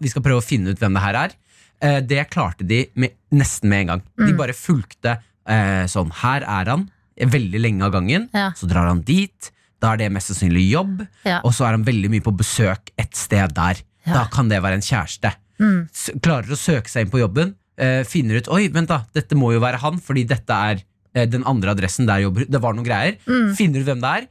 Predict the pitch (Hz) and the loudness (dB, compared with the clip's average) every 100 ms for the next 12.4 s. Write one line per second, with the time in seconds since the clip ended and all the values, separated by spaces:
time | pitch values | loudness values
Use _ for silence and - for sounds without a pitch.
0 | _ _ - 165 180 170 151 147 165 127 | _ _ -6 -2 2 2 2 0 -2 0
1 | 127 - _ - - 233 151 98 95 135 | -2 -6 _ -18 -2 0 2 0 -4 -4
2 | - 127 123 160 - - - - - 117 | -6 -4 -2 -2 -4 -10 -14 -8 0 0
3 | - 127 123 123 160 - 160 - 180 117 | 2 2 2 0 -4 -8 -6 -2 -2 0
4 | 95 110 120 82 117 - - 214 175 180 | -6 -4 -4 -2 -4 -4 -2 2 4 2
5 | 151 131 135 190 - - - 117 123 110 | 2 -2 -4 -4 -4 -6 -4 -2 2 2
6 | 123 123 107 120 - 131 98 85 82 117 | 2 0 0 -2 0 2 2 0 -4 -2
7 | 120 120 117 98 - 110 110 123 214 _ | 0 0 0 -2 0 4 4 4 0 _
8 | - _ _ _ _ - - - 160 147 | -20 _ _ _ _ -20 -12 0 2 2
9 | 151 127 135 180 - - 170 107 - - | 0 0 2 0 -2 2 2 2 -2 -4
10 | 139 156 - 131 117 110 113 113 113 110 | 0 0 -2 0 2 0 0 -2 -2 0
11 | 92 101 139 196 - 123 123 123 101 85 | 2 2 0 -4 -2 0 2 2 2 2
12 | 110 180 - | 2 0 -4